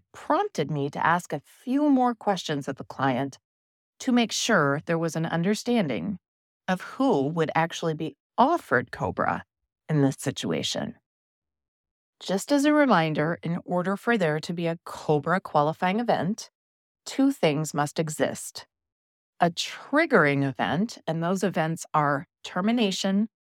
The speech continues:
reduction in hours, death, divorce, and loss of dependent status, and a loss of eligibility under the plan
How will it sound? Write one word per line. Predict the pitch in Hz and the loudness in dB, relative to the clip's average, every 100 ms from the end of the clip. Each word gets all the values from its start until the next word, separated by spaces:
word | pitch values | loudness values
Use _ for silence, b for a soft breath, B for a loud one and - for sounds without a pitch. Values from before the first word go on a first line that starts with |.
| _ - | _ -10
reduction | 165 156 143 151 - 214 | -4 0 0 0 0 2
in | 226 | 4
hours, | 190 170 165 165 175 - _ _ _ | 4 2 0 -4 -8 -14 _ _ _
death, | 165 135 175 - _ _ _ _ _ _ 165 - | 2 4 2 -4 _ _ _ _ _ _ -12 0
divorce, | 185 170 170 151 170 175 - - | 2 2 0 0 -2 -4 -6 -2
and | 160 151 | 0 2
loss | 147 165 | 2 0
of | 208 | 0
dependent | 190 214 233 185 139 | -2 0 2 2 2
status, | - - 131 117 - - _ _ _ _ _ _ _ _ _ | -4 -4 -2 -4 -6 -14 _ _ _ _ _ _ _ _ _
and | 302 320 214 139 139 156 - _ _ _ | -2 4 4 4 0 -4 -8 _ _ _
a | 165 | 2
loss | 160 160 160 175 - | 2 2 4 2 2
of | 202 185 | -2 0
eligibility | 165 175 190 175 151 156 151 | 0 0 -2 -2 -2 -2 -2
under | - 147 185 | -2 -2 -4
the | 214 | -6
plan | - 330 277 143 143 156 | -4 0 2 2 0 -4